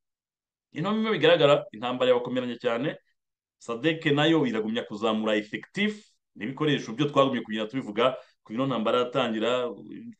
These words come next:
haba kuri Radio Ubumwe, haba hano se, n'ahandi hose dukora ibiganiro. Iyi ni intambara twagiye tubereka uko izazamuka. Kongo imaze kugeza ibikoresho byose, byose aho bigomba kuba biri, effectif nayo imaze kuhagera,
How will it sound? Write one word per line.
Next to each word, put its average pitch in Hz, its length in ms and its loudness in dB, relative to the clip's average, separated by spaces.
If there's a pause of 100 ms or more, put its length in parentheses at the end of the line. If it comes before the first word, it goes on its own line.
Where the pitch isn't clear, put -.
(260)
haba 113 300 0
kuri 113 160 -8
Radio 110 320 -2
Ubumwe, 117 400 -6
haba 107 320 -2 (400)
hano 123 220 0
se, 127 340 -6 (300)
n'ahandi 117 320 -2
hose 127 280 -6
dukora 107 300 -6
ibiganiro. 104 640 -2 (240)
Iyi 117 100 -4
ni 151 80 4
intambara 117 480 4
twagiye 123 520 -2 (100)
tubereka 139 340 0
uko - 160 -10
izazamuka. 113 920 0 (280)
Kongo 104 240 -8
imaze 104 600 -2 (240)
kugeza 101 420 -10
ibikoresho 139 640 -4
byose, 165 580 0
byose 147 640 -4
aho 143 120 -2
bigomba 135 360 0
kuba 156 200 4
biri, 165 260 2 (340)
effectif 143 680 -4
nayo 139 200 2
imaze 139 280 0
kuhagera, 110 540 -2